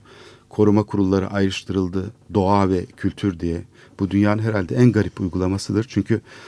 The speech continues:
doğa varlığı değil ki Topkapı Sarayı'nın bahçesindeki ağaçlar, kültür varlığı. Çamlıca bir doğa varlığı değil ki. Şimdi son olay işte Çamlıca şeyinin meğersem planları, projeleri hazırlanmış toki tarafından. toki değil de Çevre ve Şehircilik Bakanlığı tarafından.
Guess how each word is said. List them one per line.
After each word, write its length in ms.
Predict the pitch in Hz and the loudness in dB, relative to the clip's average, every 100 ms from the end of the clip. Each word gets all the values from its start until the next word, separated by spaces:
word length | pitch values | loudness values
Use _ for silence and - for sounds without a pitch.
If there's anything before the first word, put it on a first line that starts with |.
| - - | -14 -2
doğa 280 | 101 107 110 | 4 6 6
varlığı 380 | 104 101 98 95 | 6 6 4 4
değil 120 | 120 | 2
ki 120 | 160 | 0
Topkapı 360 | 156 - 98 - | -4 -4 -6 -2
Sarayı'nın 320 | 92 92 85 | 0 0 0
bahçesindeki 640 | 85 - - - 80 82 | -6 -8 -12 -8 -8 -8
ağaçlar, 440 | 80 76 - 80 - | -8 -8 -8 -8 -4
kültür 360 | 98 - 143 | -4 0 4
varlığı. 420 | 123 98 78 78 80 - - - _ | 4 4 2 -4 -8 -18 -20 -20 _
Çamlıca 520 | - 98 104 110 113 | -2 2 4 4 4
bir 160 | 107 85 | 2 2
doğa 260 | 98 104 107 | 4 4 4
varlığı 400 | 101 95 95 87 | 4 2 0 0
değil 140 | 160 | -4
ki. 200 | - 110 - _ _ _ - | -4 -10 -10 _ _ _ -16
Şimdi 200 | - 87 | -10 -8
son 300 | - 98 95 _ - | -2 0 0 _ -4
olay 240 | 87 90 | -2 -2
işte 180 | 101 90 | -2 -6
Çamlıca 480 | - 92 95 85 85 - - | 0 2 2 0 -6 -8 -12
şeyinin 360 | - 90 131 | -6 -2 0
meğersem 480 | 131 98 95 - 127 131 - - - _ | 0 0 0 0 -2 -2 -16 -20 -20 _
planları, 400 | - 104 98 110 | -2 2 4 2
projeleri 420 | 127 139 135 139 139 | 2 2 4 6 6
hazırlanmış 680 | 110 92 78 73 - - - _ - | 4 0 -2 -6 -10 -16 -20 _ -4
toki 220 | 95 - | -4 -4
tarafından. 520 | - 76 73 - - | -8 -8 -8 -10 -10
toki 300 | - 101 - | -6 -6 -4
değil 160 | 107 131 | -4 -4
de 60 | - | -2
Çevre 260 | 92 87 | 0 2
ve 60 | 90 | 2
Şehircilik 400 | - 85 87 - | 2 -4 -6 -14
Bakanlığı 340 | - 82 78 | -8 -6 -6
tarafından. 420 | - 71 - 76 | -8 -10 -10 -10